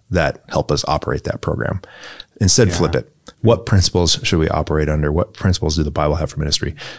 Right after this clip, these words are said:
Speaker 1: Two, who are the people that God has put me here with to,
Speaker 2: Mm-hmm.
Speaker 1: to work with? And then three, from that,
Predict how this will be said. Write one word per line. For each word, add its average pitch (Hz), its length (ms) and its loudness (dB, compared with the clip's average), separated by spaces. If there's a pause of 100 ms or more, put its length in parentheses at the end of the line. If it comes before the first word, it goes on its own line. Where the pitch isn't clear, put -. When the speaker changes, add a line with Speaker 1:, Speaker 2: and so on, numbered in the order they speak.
Speaker 1:
Two, 92 360 6
who 120 120 4
are 110 80 6
the 92 80 4
people 80 500 0
that 85 200 0
God 76 240 0
has 78 160 0
put - 200 -2
me 76 120 0
here 73 160 -2
with 71 360 -4 (200)
to, 80 140 0
Speaker 2:
Mm-hmm. 92 100 -2
Speaker 1:
to 82 100 0
work 78 300 0
with? 69 320 -4
And 85 160 2
then 78 120 0
three, 87 200 0
from 107 300 4
that, - 520 -2